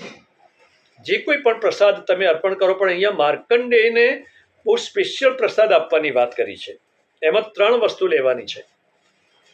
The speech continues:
એમાં સહેજ દૂધ કટોરીમાં, એમાં થોડા તલ, સફેદ તલ અને એમાં થોડો ગોળ મૂકવો અને પ્રસાદ નૈવેદ્ય તરીકે અર્પણ કરવું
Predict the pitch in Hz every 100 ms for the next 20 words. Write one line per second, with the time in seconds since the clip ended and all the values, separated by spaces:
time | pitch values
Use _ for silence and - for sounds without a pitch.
0 | _ _ _ _ _ 143 160 160 - -
1 | 151 156 151 147 156 180 214 - - -
2 | - _ _ 117 - 180 175 190 247 -
3 | _ _ _ 151 160 160 156 156 151 160
4 | 139 - 156 165 175 185 196 202 240 _
5 | _ _ _ 175 185 208 202 175 180 135
6 | 135 143 113 98 _ - - - - 427
7 | 427 415 _ _ _ _ _ _ _ _
8 | _ - 165 202 - 160 196 196 - 135
9 | 143 143 202 202 - 165 180 190 147 -
10 | 175 170 170 190 131